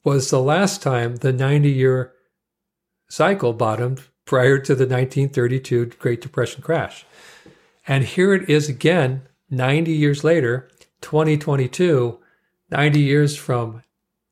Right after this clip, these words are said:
nineteen thirty-two, and the ninety-year, the sixty-year,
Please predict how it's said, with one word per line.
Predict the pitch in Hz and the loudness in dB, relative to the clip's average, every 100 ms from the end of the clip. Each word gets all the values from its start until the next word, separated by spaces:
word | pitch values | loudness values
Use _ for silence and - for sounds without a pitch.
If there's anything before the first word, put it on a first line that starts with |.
| - | -2
nineteen | 139 160 160 139 | 0 0 0 -2
thirty-two, | 135 117 120 - 113 113 113 _ _ _ _ - | 0 -4 -4 -6 -6 -6 -12 _ _ _ _ -4
and | 131 123 | -2 -2
the | 123 | -4
ninety-year, | 123 135 160 180 151 123 117 107 104 - - _ | -2 0 2 2 0 0 0 0 -4 -10 -20 _
the | 143 | -4
sixty-year, | 131 - 180 - 151 131 113 104 104 | -2 0 -2 -2 -4 0 0 0 -2